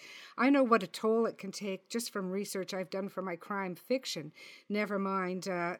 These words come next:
true crime reporting and, and, uh, bringing this to the, the people's attention. Um, one of the things that we've just lived through this week is the terrible shooting and the deaths of seventeen people in the Florida high school, um,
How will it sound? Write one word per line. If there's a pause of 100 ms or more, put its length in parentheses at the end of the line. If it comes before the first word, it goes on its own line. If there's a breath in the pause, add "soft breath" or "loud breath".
(140)
true
crime
reporting
and,
and,
uh,
bringing
this
to
the, (380 soft breath)
the
people's
attention. (460 loud breath)
Um, (100)
one
of
the
things
that
we've
just
lived
through
this
week
is
the
terrible
shooting
and
the
deaths
of
seventeen
people
in
the
Florida
high
school,
um,